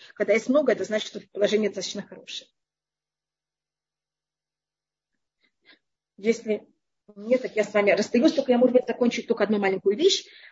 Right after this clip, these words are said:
Есть случаи, когда со мной спорят, и я в этом виновата. Всегда говорят, что спор может быть только за счёт двух людей. Один не может спорить сам с собой.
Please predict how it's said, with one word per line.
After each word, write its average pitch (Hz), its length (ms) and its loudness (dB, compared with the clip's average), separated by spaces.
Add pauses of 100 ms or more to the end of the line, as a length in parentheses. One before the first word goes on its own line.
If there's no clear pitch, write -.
Есть 262 280 -2
случаи, 285 300 0
когда 233 360 0
со 240 160 -6
мной 208 160 -4
спорят, 294 460 0 (100)
и 214 80 -4
я 254 120 8
в - 40 4
этом 277 180 2
виновата. 233 400 2 (120)
Всегда 254 260 4
говорят, 262 280 2
что - 160 -8
спор 339 400 -4
может 226 320 0
быть 262 160 -4
только 262 180 0
за 220 100 -2
счёт - 200 -2
двух 220 240 -10
людей. 208 400 -4 (100)
Один 220 240 -2
не 226 80 6
может 277 240 0
спорить 175 280 -10
сам 180 120 -12
с - 60 -18
собой. - 240 -18